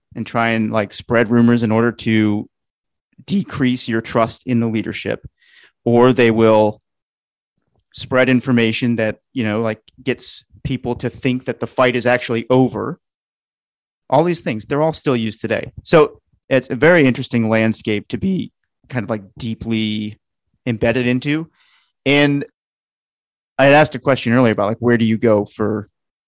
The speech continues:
a sense of solace? I have only one rule on this for myself, and it's this.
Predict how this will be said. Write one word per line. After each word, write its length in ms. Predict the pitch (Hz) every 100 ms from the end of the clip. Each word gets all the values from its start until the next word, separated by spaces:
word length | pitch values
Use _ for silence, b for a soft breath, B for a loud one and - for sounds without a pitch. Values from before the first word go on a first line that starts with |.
| -
a 40 |
sense 340 | - 120 107 110
of 180 | 98
solace? 720 | - - 104 104 101 - - _ _ _ _ _ _ _ -
I 60 |
have 100 | 131
only 220 | 139 160
one 260 | 139 135 123
rule 240 | 120 123
on 100 | 113
this 200 | 110 110
for 120 | - 110
myself, 420 | 110 - 107 -
and 100 | 101
it's 140 | -
this. 300 | 113 - -